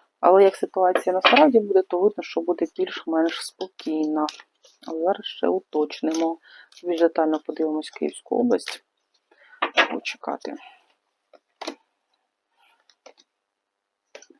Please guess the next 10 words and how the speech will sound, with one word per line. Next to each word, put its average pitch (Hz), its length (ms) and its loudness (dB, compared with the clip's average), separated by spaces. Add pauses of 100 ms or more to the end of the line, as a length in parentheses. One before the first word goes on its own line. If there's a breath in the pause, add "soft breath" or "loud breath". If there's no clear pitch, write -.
(680)
Мгм. 330 480 -6 (2000 loud breath)
Так, 160 200 4
плани 240 360 8
є. 160 200 -2
Е, 160 640 -8
шістнадцяте, - 680 0
двадцять 175 420 0
шосте, 175 680 0 (520 soft breath)
дев'ятнадцяте 170 880 -4
число. 214 680 2